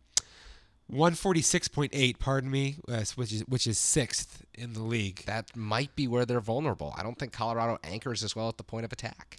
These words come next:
Speaker 1: And they're not, they're not gonna be as, as big and as physically imposing as the U S C, U C L A, Washington type of a team, even probably Utah.
Speaker 2: Yeah.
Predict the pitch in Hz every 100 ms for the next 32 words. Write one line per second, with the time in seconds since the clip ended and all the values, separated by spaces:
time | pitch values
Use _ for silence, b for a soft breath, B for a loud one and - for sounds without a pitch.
0 | - 147 160 185 190 156 175 190 208 180
1 | 147 160 131 139 113 101 - _ - 139
2 | 117 98 - 135 135 127 127 120 - -
3 | 147 127 - 127 123 107 - 123 117 113
4 | 113 117 117 117 101 117 113 110 104 117
5 | 117 107 - 110 107 107 - 120 107 104
6 | 107 104 104 104 107 - 107 110 107 104
7 | 101 B B B B - - 123 110 113
8 | - 117 113 139 127 127 127 110 104 110
9 | 127 107 104 - B 104 107